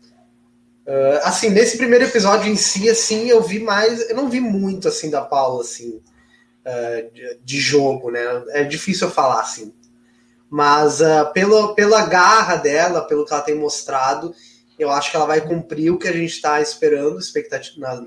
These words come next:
as nossas expectativas. E eu tô muito ansioso pra ver esse duo aí, de Paula e Viegas, na prática do jogo.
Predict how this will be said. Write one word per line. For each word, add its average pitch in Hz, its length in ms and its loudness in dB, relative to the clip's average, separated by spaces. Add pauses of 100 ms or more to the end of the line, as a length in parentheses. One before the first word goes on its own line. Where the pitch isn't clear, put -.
as 123 120 -10
nossas 127 280 -8
expectativas. 147 960 -10 (580)
E 151 60 -2
eu 151 100 4
tô 170 140 2
muito 165 360 6
ansioso 185 380 2
pra 185 120 2
ver 165 100 2
esse 165 260 -4
duo 165 320 0
aí, 139 360 -2 (200)
de 135 120 -12
Paula 131 320 0
e 131 60 -6
Viegas, 120 760 -2 (1000)
na 143 300 -2
prática 156 500 2
do 160 140 -4
jogo. 131 400 -8